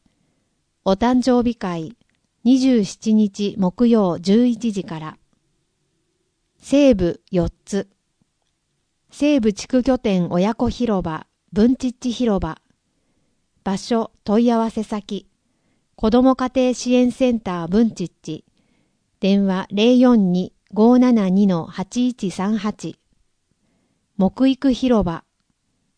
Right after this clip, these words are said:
六日木曜、十時三十分から十一時三十分。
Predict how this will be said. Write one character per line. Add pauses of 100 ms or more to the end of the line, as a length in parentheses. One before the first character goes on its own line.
(160)
六 (160)
日
木
曜、 (680)
十
時
三
十
分
か
ら
十
一
時
三
十
分。